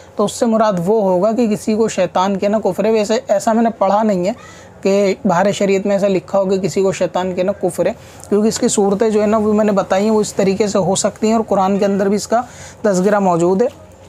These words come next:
अल्लाह ताला ने ख़ुद मिसालें दी हैं मकड़ी और गधे के साथ, जिससे ये चीज़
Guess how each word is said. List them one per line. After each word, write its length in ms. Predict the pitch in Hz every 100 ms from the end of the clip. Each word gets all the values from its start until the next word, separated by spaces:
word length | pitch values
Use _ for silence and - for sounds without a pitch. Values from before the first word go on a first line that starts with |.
| - - - -
अल्लाह 180 | 180 196
ताला 240 | 185 196
ने 80 | 202
ख़ुद 160 | - 196
मिसालें 480 | 202 180 185 190 170
दी 100 | 196
हैं 80 |
मकड़ी 340 | 233 190 190 196
और 120 | 196
गधे 260 | 180 180 190
के 100 | 196
साथ, 180 | 208
जिससे 320 | 196 185 - 190
ये 260 | - -
चीज़ 280 | 180 233